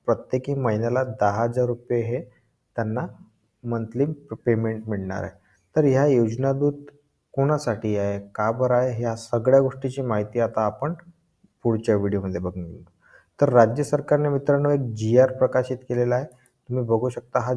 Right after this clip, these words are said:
जीआर तुमच्या स्क्रीनवर मी इथे घातलेला आहे. तर या ठिकाणी वरतं बघू शकता तुम्ही, त्या ठिकाणी दिलेलं आहे महाराष्ट्र राज्यातील मुख्यमंत्री योजना दूत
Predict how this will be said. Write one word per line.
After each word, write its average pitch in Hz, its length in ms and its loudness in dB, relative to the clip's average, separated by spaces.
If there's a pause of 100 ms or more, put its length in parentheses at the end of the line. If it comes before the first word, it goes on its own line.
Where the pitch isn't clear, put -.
(120)
जीआर 120 320 4
तुमच्या 123 300 -6
स्क्रीनवर 120 640 -2
मी 123 160 -4
इथे 135 220 -2 (800)
घातलेला 104 480 -2
आहे. 101 120 -6 (400)
तर 123 80 2
या 120 180 8
ठिकाणी 131 360 0
वरतं 123 440 0
बघू 135 200 0
शकता 135 280 -6
तुम्ही, 139 320 -2
त्या 131 100 0
ठिकाणी 127 340 -4
दिलेलं 123 320 -2
आहे 135 100 0
महाराष्ट्र 117 600 -2
राज्यातील 117 680 -4 (600)
मुख्यमंत्री 143 1000 -2
योजना 120 360 2
दूत 127 180 -2